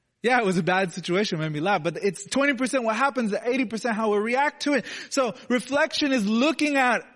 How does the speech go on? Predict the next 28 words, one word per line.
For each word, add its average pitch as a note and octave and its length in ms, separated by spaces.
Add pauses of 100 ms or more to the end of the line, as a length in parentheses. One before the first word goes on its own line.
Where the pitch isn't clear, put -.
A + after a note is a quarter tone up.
what B3+ 260
is A3 80
going B3 320
on A3 160
inside G#3 480
of C#4 100
us, - 460 (300)
what G3 200
is F#3+ 100
happening C4 640
to C#4 180
us, C4+ 160
how A3+ 180
we G#3 140
reacted F#3+ 800
to B3+ 120
things, B3+ 360 (240)
how B3 160
people D4 580
reacted G#3+ 560
to A3 160
what F#3 360
we B3 600 (220)
have F3+ 280
done D3+ 340
in D#3 200
our D3 140
lives. G#2+ 640